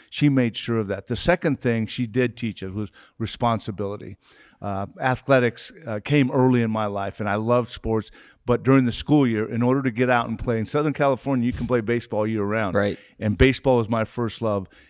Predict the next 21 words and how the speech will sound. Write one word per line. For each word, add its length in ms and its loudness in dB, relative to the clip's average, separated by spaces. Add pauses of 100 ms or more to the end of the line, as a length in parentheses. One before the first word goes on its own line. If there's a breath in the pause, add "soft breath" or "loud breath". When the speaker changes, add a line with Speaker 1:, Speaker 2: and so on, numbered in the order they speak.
(220 soft breath)
Speaker 1:
During 260 6
the 80 0
school 340 2
year, 280 0
if 140 -6
I 40 0
wanted 260 0
to 60 0
go 140 0
play 560 0
any 220 2
kind 200 0
of 80 -2
sport 260 -2
after 280 -2
school, 380 -4 (320 soft breath)
do 80 2
your 120 4
homework 380 -4
first. 360 -20
Responsibility. 800 0